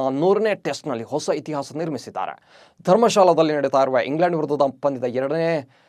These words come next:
ಇನ್ನಿಂಗ್ಸ್‌ನಲ್ಲಿ ರವಿಚಂದ್ರನ್ ಅವರು ದಾಖಲೆಗಳ ಸರ್ದಾರ ಅನ್ಸ್ಕೊಂಡ್ರು. ಆಂಗ್ಲರ ಬೆಂಡೆತ್ತಿದ ಆರ್ ಅಶ್ವಿನ್ ಐದು ವಿಕೆಟ್ಗಳನ್ನ ಕಬಳಿಸಿದ್ರು. ಈ ಐದು ವಿಕೆಟ್ಗಳೊಂದಿಗೆ ಟೆಸ್ಟ್‌ನಲ್ಲಿ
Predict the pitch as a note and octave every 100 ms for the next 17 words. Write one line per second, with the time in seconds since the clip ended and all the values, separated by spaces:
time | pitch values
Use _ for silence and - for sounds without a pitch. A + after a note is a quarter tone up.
0 | _ _ _ - A#2 F3 G3 - D3+ A#2+
1 | A2 C3+ E3+ F#3 E3+ F#3+ F3+ D#3 E3 D#3
2 | D#3 D3 D3 C3+ - _ _ C3 E3+ F3+
3 | E3+ D#3+ C#3 C3+ C3+ C3+ C3 B2 - C3+
4 | D3 F#3 F#3 C3+ B2+ B2+ B2 C#3 C#3+ C3+
5 | C3 A#2+ B2 B2+ - A#2+ A2+ B2 B2+ A#2
6 | A#2 A2 A2+ A2+ A2+ A2 G#2 A#2+ C3+ C#3+
7 | A#2+ A#2 A#2+ A#2 B2 - A#2+ A#2+ B2 A#2
8 | A#2 - C3 A#2 A2+ G#2